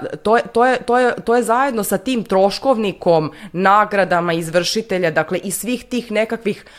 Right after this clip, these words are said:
a, a, a, s-, to troškova koji se naplaćuju, dakle, koji stalno nekako kaplju u džepove,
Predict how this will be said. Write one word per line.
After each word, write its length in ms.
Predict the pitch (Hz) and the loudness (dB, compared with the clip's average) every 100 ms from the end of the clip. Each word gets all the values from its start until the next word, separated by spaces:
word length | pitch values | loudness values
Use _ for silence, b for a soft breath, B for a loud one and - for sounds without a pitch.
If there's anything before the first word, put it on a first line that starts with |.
| B - | B -4
a, 60 | |
a, 300 | 165 160 160 156 160 160 151 - | 0 4 4 2 0 0 -2 -4
a, 200 | - 156 139 - - - - _ _ _ b b | -4 -2 -4 -10 -20 -20 -20 _ _ _ b b
s-, 160 | - - _ _ - - _ _ _ - | -14 -14 _ _ -20 -20 _ _ _ 0
to 120 | - | 2
troškova 520 | 185 202 220 - 277 | 4 4 2 2 0
koji 180 | 247 220 | 2 2
se 160 | 208 196 | 0 0
naplaćuju, 800 | 180 175 170 180 - 262 302 254 | 0 2 4 2 0 -6 -4 -2
dakle, 260 | 185 180 | -2 -4
koji 200 | 175 180 | -2 -2
stalno 460 | 170 - 233 262 220 | 0 4 4 4 0
nekako 300 | 185 185 175 | -2 -4 -4
kaplju 420 | 175 170 170 160 | 2 2 2 -4
u 40 | 147 | -4
džepove, 480 | 135 139 247 302 | -4 -6 -4 -4